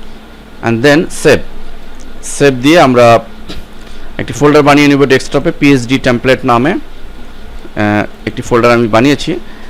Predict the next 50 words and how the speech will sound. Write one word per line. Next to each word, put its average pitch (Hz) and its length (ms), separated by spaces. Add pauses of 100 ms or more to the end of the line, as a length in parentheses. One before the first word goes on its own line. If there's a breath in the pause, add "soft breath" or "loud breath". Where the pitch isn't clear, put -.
এবং 151 240
এখানে 143 260
আমি, 131 400
আহ, 113 440 (760)
save 160 220
as 151 120
type-এ 139 380 (440 loud breath)
এইচটিএমএল 156 560
and 135 120
image 127 260 (240)
সিলেক্ট 110 360
করে 101 120
দিব। 92 160
মনে 117 200
রাখতে 143 240
হবে 151 160
এটি 147 140
গুরুত্বপূর্ণ, 139 600 (300 loud breath)
এখানে 135 200
তিনটির 156 300
মধ্যে 165 200
আমাদের 143 240
এইচটিএমএল 156 540
and 131 260
images 131 320 (580 loud breath)
এই 165 160
অপশনটি 139 340
সিলেক্ট 117 260
করে 110 120
দিতে 98 200
হবে 92 200 (340 loud breath)
এবং 180 200
আমরা 151 180
এখানে 135 220
একটি 123 160
নাম 120 260
দিয়ে 113 120
দিব, 110 160
যে 151 140
কোনো 190 160
নাম 135 220
আমি 107 160
দিতে 101 200
পারি, 120 240
লাপ-, - 320
like 120 240
আমি 113 120
ফাইনাল 131 360
নামই 110 260
দিলাম, 110 340